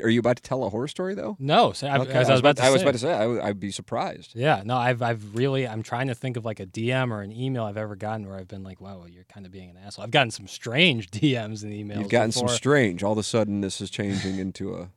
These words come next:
Speaker 2: <laughs> No, but I, I would say, like, th-, to, like, be revisionist on it, like, or not revisionist, but to go back in time, like, I remember, like, I knew that shit was gonna come, like, the joke,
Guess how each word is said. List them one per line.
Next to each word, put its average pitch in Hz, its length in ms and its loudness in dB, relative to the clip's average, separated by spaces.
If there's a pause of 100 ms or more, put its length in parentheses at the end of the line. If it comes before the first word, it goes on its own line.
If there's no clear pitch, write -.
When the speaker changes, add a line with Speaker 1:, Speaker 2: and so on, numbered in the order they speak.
Speaker 2:
<laughs> - 160 -20
No, 120 380 -2 (240)
but 160 240 -2
I, 165 160 4
I 143 80 -2
would 156 140 2
say, 175 180 4
like, 135 280 2 (160)
th-, 135 140 -12 (420)
to, 120 120 -6
like, 117 180 -2
be 131 140 -2
revisionist 110 640 -6
on 98 140 -10
it, 107 120 -12
like, 98 440 -16
or 104 80 -16
not 101 140 -12
revisionist, 95 460 -16
but 107 120 -14
to - 40 -16
go 110 120 -4
back 110 220 -4
in 95 100 -12
time, 107 320 -8
like, 95 200 -14 (560)
I 139 60 -4
remember, 151 300 0
like, 123 220 -4
I 131 80 -2
knew 139 560 0
that 123 220 -4
shit 131 120 -6
was 117 140 -4
gonna 113 160 -6
come, 117 500 -8 (220)
like, 104 160 -12
the 98 380 -12
joke, 104 300 -10